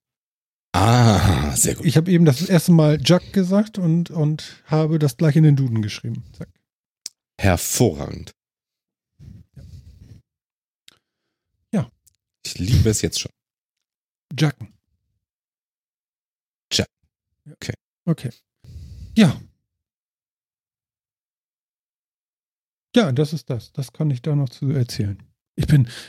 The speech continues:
Speaker 2: ich bin so ein bisschen, bisschen fertig. Also ich hatte ja erzählt, dass, äh, dass wir ja wohl dann bald umziehen und, äh, ja, das ist dann auch aufwendig. Also ich bin so ein bisschen, äh,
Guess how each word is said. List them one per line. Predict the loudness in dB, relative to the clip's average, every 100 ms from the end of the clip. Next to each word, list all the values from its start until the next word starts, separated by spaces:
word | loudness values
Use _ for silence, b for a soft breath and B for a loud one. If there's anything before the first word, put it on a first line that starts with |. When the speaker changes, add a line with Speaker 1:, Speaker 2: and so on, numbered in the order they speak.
| B
Speaker 2:
ich | 0
bin | 4 6
so |
ein | 6
bisschen, | 4 4 4 4 0 -6 _ B B B B B B B B B B B -4
bisschen | 0 2
fertig. | 4 4 2 2
Also | 2
ich | 4
hatte | 4 2
ja | 2
erzählt, | 2 2 4
dass, | 2 0 0
äh, | 2 2 2
dass | -2 -4 -2
wir | 0
ja | 0 0
wohl | 0 2 2
dann | 2 2 2
bald | 2 2
umziehen | 2 0 0 -2 0 -2
und, | -4 -2 -2 -4
äh, | -4 -2 -2 -4 _ _ _ _ _ -6
ja, | -6 -6 _ _ _ -4
das | -2
ist | -2 0
dann | 2
auch | 2 2 0
aufwendig. | -2 0 -2 0 -2 -2
Also | 0 2
ich | 0 -2
bin | -2 0
so | 2
ein |
bisschen, | 2 2 4 4 2 _ _ _ _ _ _ _ _ _ _ _ _ _ _ _ _ _
äh, | 4